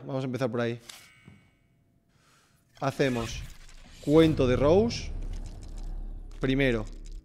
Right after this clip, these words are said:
Oso segundo. Lo más importante del mundo para nosotros.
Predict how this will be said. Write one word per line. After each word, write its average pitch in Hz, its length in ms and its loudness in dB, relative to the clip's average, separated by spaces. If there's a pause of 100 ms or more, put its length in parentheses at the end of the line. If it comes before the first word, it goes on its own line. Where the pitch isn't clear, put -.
(320)
Oso 196 560 2 (1300)
segundo. 120 600 -2 (4000)
Lo 151 140 6
más 180 120 10
importante 180 380 8
del 175 80 8
mundo 190 180 8
para 170 180 12
nosotros. 120 720 0